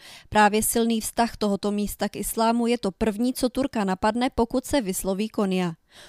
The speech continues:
O to větším překvapením může být fakt, že je to město s širokými a upravenými silnicemi, domy v evropském stylu, vilovými čtvrtěmi a s velkým vlakovým nádražím, kudy projíždí nejmodernější rychlovlaky.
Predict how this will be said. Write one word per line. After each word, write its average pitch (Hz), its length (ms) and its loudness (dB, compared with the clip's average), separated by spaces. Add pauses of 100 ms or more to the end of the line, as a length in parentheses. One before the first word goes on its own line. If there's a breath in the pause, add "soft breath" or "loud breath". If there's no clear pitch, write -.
(140 loud breath)
O 269 100 4
to 262 120 4
větším 254 360 0
překvapením 220 600 -2
může 202 360 -2
být 190 200 -8
fakt, 208 260 -4
že 220 120 0
je 214 80 0
to 208 120 -4
město 196 400 -4
s - 100 -8
širokými 233 640 -2
a - 100 0
upravenými 190 600 -2
silnicemi, 220 680 -2 (260 loud breath)
domy 190 280 2
v - 80 -16
evropském 185 640 -4
stylu, 226 400 0
vilovými 185 520 -4
čtvrtěmi 240 600 -2 (240 loud breath)
a 190 140 0
s 185 80 -8
velkým 226 420 0
vlakovým 214 500 -2
nádražím, 190 580 -2
kudy 220 260 -2
projíždí 220 580 -4
nejmodernější 247 840 -2
rychlovlaky. 185 680 -4